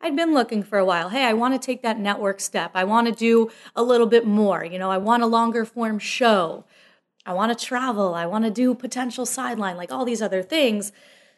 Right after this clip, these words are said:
So as a-, in around, like, May of last year, I started to just send out emails to people that I had seen or met along the way. "Hey, like, I feel like I have enough experience. Can I get a shot at this? Can I have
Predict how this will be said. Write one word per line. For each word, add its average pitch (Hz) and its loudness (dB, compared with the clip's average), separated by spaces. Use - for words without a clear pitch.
So 262 8
as 262 6
a-, 269 0
in 240 0
around, 247 2
like, 247 4
May 214 4
of 240 2
last 214 2
year, 226 6
I 226 4
started 214 0
to - -14
just 240 -4
send 196 -4
out 220 2
emails 226 0
to - -4
people 208 -6
that 196 0
I 196 0
had 185 -8
seen 226 -2
or 175 -2
met 170 -4
along 180 -4
the 170 -14
way. 226 -2
"Hey, 214 0
like, 196 -4
I - -20
feel - -14
like 214 -2
I 208 -2
have 190 -6
enough 185 -14
experience. 269 -2
Can 180 -14
I 165 -14
get 165 -12
a - -20
shot 220 -4
at 220 -10
this? 294 -8
Can - -16
I 160 -20
have 160 -20